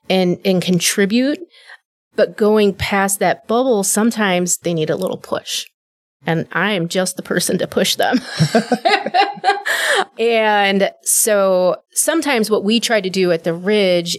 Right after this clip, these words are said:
is do small serving opportunities in our building and then try to connect them. Like, "Hey, if, if what you did today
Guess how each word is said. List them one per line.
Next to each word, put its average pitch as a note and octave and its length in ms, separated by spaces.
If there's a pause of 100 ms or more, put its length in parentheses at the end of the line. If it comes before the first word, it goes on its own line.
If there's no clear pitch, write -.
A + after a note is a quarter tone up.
is E3+ 640 (120)
do G#3+ 540
small G#3+ 500
serving G#3 480
opportunities F3+ 1040 (260)
in B3+ 180
our G3+ 160
building E3 680 (640)
and G3+ 160
then F#3+ 140
try G3 200
to F#3 80
connect F#3 640
them. D#3 260
Like, E3 240
"Hey, G3 340
if, E3 140 (840)
if - 300
what G3 260
you G3+ 340
did G#3 360
today A3+ 880